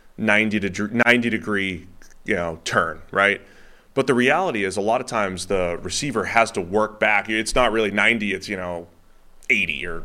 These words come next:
you know, seventy-five, right? You actually have to work back a little bit. Not like a true comeback, but you have to be working back toward the quarterback on a lot of routes. Digs are the same thing, in cuts and everything. I feel like Addison is just really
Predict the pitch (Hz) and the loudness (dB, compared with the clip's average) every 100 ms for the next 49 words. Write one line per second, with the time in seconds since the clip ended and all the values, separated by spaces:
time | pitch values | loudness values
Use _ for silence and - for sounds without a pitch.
0 | - 95 85 - 139 117 101 98 90 104 | -8 -8 -4 2 2 2 0 0 0 0
1 | 120 135 131 123 - 98 107 101 107 104 | 4 2 4 0 0 -2 -2 2 2 2
2 | 95 90 95 123 147 147 - 147 - 143 | -2 -4 0 0 0 -2 -6 -6 0 0
3 | 139 135 127 - 113 131 131 127 131 101 | 4 2 2 -2 -6 0 2 2 0 0
4 | 127 110 110 127 127 127 117 110 - - | 0 2 4 2 0 -2 0 0 -2 -6
5 | 123 110 101 104 110 120 120 120 117 117 | -4 -2 -2 0 2 2 0 -2 -2 -2
6 | 117 120 123 123 - - - - - - | -2 0 -2 -2 -16 -18 -18 -16 -18 -18
7 | - 127 123 - - - - - 117 107 | 6 6 6 0 -10 -12 -14 0 2 2
8 | - 113 104 113 110 107 117 120 107 110 | 0 -2 2 2 2 0 -2 0 0 0
9 | 104 104 95 147 139 113 110 110 107 92 | -2 -2 2 2 2 2 2 2 -4 -4
10 | 104 92 87 92 101 98 95 92 | -2 -4 -2 0 2 2 0 -2